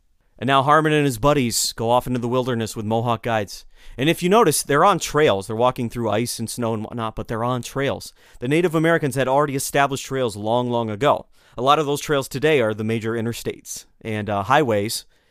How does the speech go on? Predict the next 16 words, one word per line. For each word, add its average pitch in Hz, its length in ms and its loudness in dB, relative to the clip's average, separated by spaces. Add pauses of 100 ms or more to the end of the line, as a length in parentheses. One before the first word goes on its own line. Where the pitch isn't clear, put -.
(260)
in 113 140 -2
New 113 80 0
York 120 140 -2
State. - 320 2 (300)
Many 160 160 4
people 160 260 4
have 139 80 4
tried 143 360 4
to 120 320 0 (360)
outline 127 680 4
where 131 140 4
exactly 123 360 2
Harmon 120 360 0
went 147 300 2
on 110 140 0
today's 123 580 -2